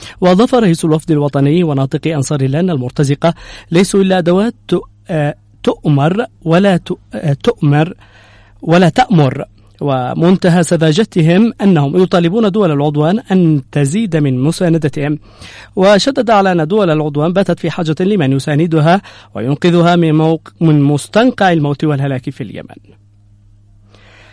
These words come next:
قال الأمين العام لحزب الله <clears throat>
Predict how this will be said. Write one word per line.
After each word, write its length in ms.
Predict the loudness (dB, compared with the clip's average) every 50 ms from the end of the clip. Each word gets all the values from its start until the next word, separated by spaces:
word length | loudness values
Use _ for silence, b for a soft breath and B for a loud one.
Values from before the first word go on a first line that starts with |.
| b b 0
قال 160 | 2 2 4
الأمين 360 | 4 4 4 4 4 4 4
العام 380 | 4 2 2 2 4 4 2 2
لحزب 400 | 2 0 0 0 0 0 0 -2
الله 360 | 0 0 0 0 0 0 -2 -4 _ _ -20 _ _ _ 0
<clears throat> 340 | 2 2 4 4 4 4 2